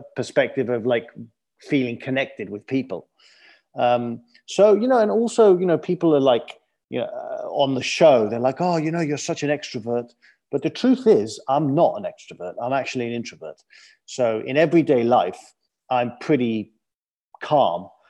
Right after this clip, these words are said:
uh, and I don't really, I don't really need to connect that often. As long as I have a few people, then it's okay. Um,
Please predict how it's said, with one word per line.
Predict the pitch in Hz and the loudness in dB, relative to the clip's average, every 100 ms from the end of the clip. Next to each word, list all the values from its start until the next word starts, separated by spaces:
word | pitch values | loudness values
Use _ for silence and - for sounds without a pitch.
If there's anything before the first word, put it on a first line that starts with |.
| _ _ _ | _ _ _
uh, | 120 117 120 117 | -4 0 0 0
and | 120 | 0
I | 120 | 0
don't | 127 131 123 | 2 0 0
really, | 123 120 117 113 - _ _ - | -2 -2 -4 -6 -10 _ _ -12
I | - 98 151 | -8 -2 2
don't | 180 175 | 4 4
really | 160 147 | 4 2
need | 147 165 160 139 - | 2 2 2 -2 -4
to | 135 | -6
connect | - 135 143 - - - - _ _ _ | -2 0 0 -2 -16 -20 -20 _ _ _
that | 156 151 147 | 0 2 2
often. | 147 - 104 85 - | 0 -2 -10 -12 -10
As | 123 | -2
long | 160 180 | 0 2
as | 190 | 4
I | |
have | 185 | 4
a | 165 - | 2 0
few | 170 | -2
people, | 160 156 147 160 180 - _ 135 | 0 -2 0 0 -2 -6 _ _
then | 131 | -4
it's | 131 127 | -2 0
okay. | 127 117 135 92 - - - _ _ | -2 2 2 2 -2 -20 -20 _ _
Um, | 123 123 123 123 120 117 113 | 2 4 4 2 0 -6 -10